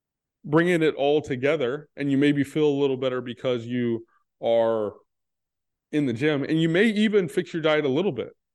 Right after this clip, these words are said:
But, but those who are really clean with their diet really know what a little tweak can do. Like, for me, taking sugar out as I drink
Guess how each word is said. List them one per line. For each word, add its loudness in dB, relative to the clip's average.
But, -2
but 2
those 2
who 0
are 2
really 2
clean -4
with -4
their -4
diet -2
really 0
know -2
what 0
a 0
little 2
tweak -6
can -8
do. -2
Like, -2
for 0
me, 2
taking -2
sugar 0
out 0
as -6
I -2
drink -4